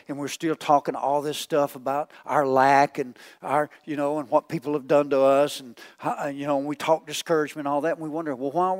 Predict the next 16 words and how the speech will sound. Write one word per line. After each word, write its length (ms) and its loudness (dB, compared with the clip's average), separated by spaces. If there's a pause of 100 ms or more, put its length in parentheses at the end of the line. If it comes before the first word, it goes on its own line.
(140)
why 260 -6
is 140 -12
God 180 2
not 140 0
answering 360 -6
my 120 -2
prayer?" 440 -6 (680)
You're 160 -8
double-minded. 880 -2 (1300)
When 300 -2
you're 140 -6
speaking 460 -2
one 220 2
thing, 360 4
you're 120 -2
speaking 440 0